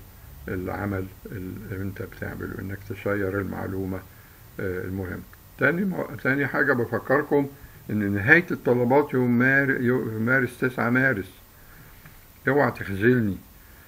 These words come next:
عايزك تبعت لي من كندا وتقول لي ان انت نجحت، وانك انت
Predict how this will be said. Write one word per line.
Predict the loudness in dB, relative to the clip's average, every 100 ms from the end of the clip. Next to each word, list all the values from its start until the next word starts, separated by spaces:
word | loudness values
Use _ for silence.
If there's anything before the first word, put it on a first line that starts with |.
| -20 -6
عايزك | -2 0 2 0
تبعت | 0 0 0 0
لي | 0
من | 0 2
كندا | 4 6 6
وتقول | 4 2 0 2
لي | 2
ان | 2
انت | 2 0
نجحت، | 2 2 2 0 -14 -20 -20 -20 -20 -20 -18 -6
وانك | -2 -2 0
انت | 0 0 0 0